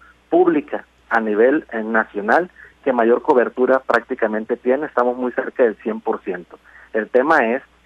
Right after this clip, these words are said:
que no llegan recursos y la obligación de educación es del gobierno, y nosotros con lo mismo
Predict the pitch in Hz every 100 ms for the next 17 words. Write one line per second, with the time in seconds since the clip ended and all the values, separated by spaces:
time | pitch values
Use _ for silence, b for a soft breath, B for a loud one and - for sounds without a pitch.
0 | _ 117 101 113 139 165 165 117 - 165
1 | 175 117 - 127 117 107 107 107 95 90
2 | - 127 135 110 - b b 107 110 104
3 | - 92 - 156 196 - 110 107 120 107
4 | 104 117 127 110 87 _ b b 117 107
5 | 98 127 180 175 - 127 110 95 101 175
6 | 202 226 254